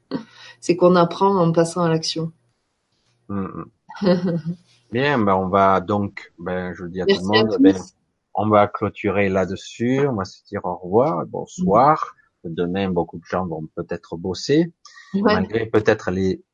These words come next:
Speaker 2: éventuels blocages, on verra bien. Mais ne visualisez pas de blocage, il n'y en aura pas.
Speaker 1: <laughs> Bah, essayez de vous en éviter quelques-uns, ce sera bien.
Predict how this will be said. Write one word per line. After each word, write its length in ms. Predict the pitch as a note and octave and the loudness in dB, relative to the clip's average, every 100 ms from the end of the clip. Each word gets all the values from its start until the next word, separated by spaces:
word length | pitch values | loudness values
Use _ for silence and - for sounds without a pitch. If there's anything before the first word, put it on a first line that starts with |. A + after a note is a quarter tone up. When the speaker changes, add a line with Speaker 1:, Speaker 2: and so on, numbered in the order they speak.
| - | -14
Speaker 2:
éventuels 460 | F2 F2 F#2 - F2+ | -6 -4 -4 -2 -4
blocages, 500 | F2 F#2 - A#2 A#2+ | -2 -4 2 4 4
on 180 | G2+ E2+ | 0 -4
verra 260 | E2+ E2 F2+ | -2 -2 2
bien. 280 | B2+ D#3 E3 | 4 2 0
Mais 140 | F#2 A2 | 0 2
ne 100 | A#2+ | 4
visualisez 600 | A#2 A2 A2 G#2+ G#2+ A2 | 2 4 4 4 2 2
pas 160 | G#2 | 2
de 60 | F#2 | 0
blocage, 420 | G2 - A#2+ C3+ | -4 0 0 0
il 60 | G2+ | -4
n'y 60 | |
en 100 | F2+ | -6
aura 260 | F2+ F#2 - | -4 -4 0
pas. 200 | B2+ D#3+ | 0 0
Speaker 1:
<laughs> 880 | G3 G3+ C4 - G#3 - - C5 - - _ - C4+ - - A2 A2 - | -2 2 2 4 2 0 0 4 4 2 _ -8 -4 2 0 0 -4 6
Bah, 100 | F#3+ | 6
essayez 240 | G#3 C4 | 6 4
de 40 | |
vous 140 | A3+ A#3 | 4 4
en 120 | A3 | 4
éviter 340 | G#3+ G#3 G#3 A#3 | 2 -2 -2 2
quelques-uns, 540 | A3 F#3 G3 G3+ B3 | 2 2 2 4 4
ce 140 | B3 F#3+ | 2 -4
sera 220 | - F3 | -4 0
bien. 260 | F#3 B3 | 4 4